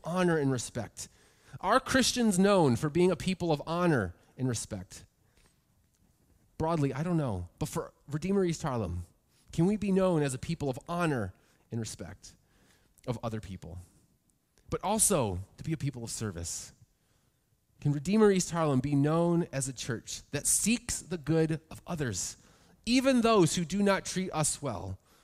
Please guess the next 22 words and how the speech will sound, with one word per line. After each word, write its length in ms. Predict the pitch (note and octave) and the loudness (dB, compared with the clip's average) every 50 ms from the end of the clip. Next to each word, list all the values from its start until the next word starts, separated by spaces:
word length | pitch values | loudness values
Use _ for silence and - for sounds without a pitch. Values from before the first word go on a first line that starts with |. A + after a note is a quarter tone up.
| _ _ _ _ _ | _ _ _ _ _
who 140 | - E3 | 0 2
are 120 | F3 E3+ E3+ | 4 6 8
not 320 | E3 F3 G3 A3 A3 A3 | 8 8 8 6 4 0
for 260 | - - G3+ G3+ G3 | 0 0 2 2 2
our 260 | - D#3+ F3 F3 F3+ E3+ | 4 4 4 4 2 2
good? 240 | C#3+ E3+ F3+ E3 | 4 4 4 6
Are 140 | D#3 C#3 C#3+ | 4 4 2
we 180 | D3 E3+ G3+ G3+ | 0 0 -2 -2
seeking 640 | - - - F3+ F3 D#3 - D#3+ D#3+ D#3 D#3 D3+ C#3 - _ _ _ _ _ | -2 -2 -2 -4 -4 -4 -2 -2 0 2 2 0 -2 -4 _ _ _ _ _
their 160 | - A#2+ A#2 G#2+ | -8 -6 -6 -6
good? 300 | F#2 E2 E2+ E2+ F2 E2 - _ _ _ _ _ _ _ _ _ _ _ _ _ _ _ | -8 -10 -12 -12 -12 -14 -16 _ _ _ _ _ _ _ _ _ _ _ _ _ _ _
We 160 | - A#2+ F3 F#3 | -6 -4 -4 -2
can 220 | - - G3 F3 | 0 0 0 0
do 180 | D3 D#3+ E3+ F3 | 0 -2 -4 -2
this 180 | D3+ D#3 - | -2 -2 -2
because 300 | - C#3+ - D#3 D3+ B2 | -2 -4 -4 -4 -4 -4
Jesus 440 | A#2 - D#3+ F3+ F#3 D3+ D#3+ D3 - | -4 -4 -2 -2 0 0 0 -2 -2
has 160 | B2+ C#3 A#2 | -2 -4 -4
done 180 | A#2 C3 B2+ C#3 | -4 -2 -2 -2
it 100 | B2 - | -4 -4
for 180 | - B2 - - - | -8 -12 -10 -8 -6
us, 420 | C3+ A#2 - - - - - - | -6 -4 -4 -4 -4 -6 -6 -10